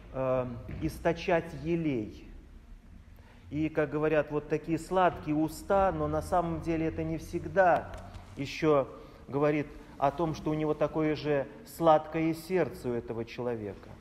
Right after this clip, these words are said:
И поэтому действительно в первую очередь нужно понять, что язык мой, он растет вот не здесь, в полости рта,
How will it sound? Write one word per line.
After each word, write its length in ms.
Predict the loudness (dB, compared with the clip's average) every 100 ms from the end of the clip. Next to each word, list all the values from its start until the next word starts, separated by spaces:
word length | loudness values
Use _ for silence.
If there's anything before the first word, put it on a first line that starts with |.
| -20 -20 -20 -20 -14 -6
И 80 |
поэтому 300 | -2 0 0
действительно 640 | 0 -2 0 -4 -2 2 2
в 100 | 2
первую 380 | 0 2 4 4
очередь 420 | 4 0 0 -2 -2
нужно 320 | -4 -4 -4
понять, 580 | -2 -2 -2 -2 -4 -10 -16 -14 -12
что 200 | -10 -2
язык 580 | 0 2 2 2 -2 0
мой, 300 | -2 0 -2 -6 -12 -2
он 180 | 0 2
растет 540 | 2 0 0 0 0
вот 240 | 0 -2 0
не 160 | -2
здесь, 420 | -2 -4 -4 -4
в 120 | -6 -4
полости 500 | -2 0 -4 -4 -6
рта, 480 | -4 0 0 -2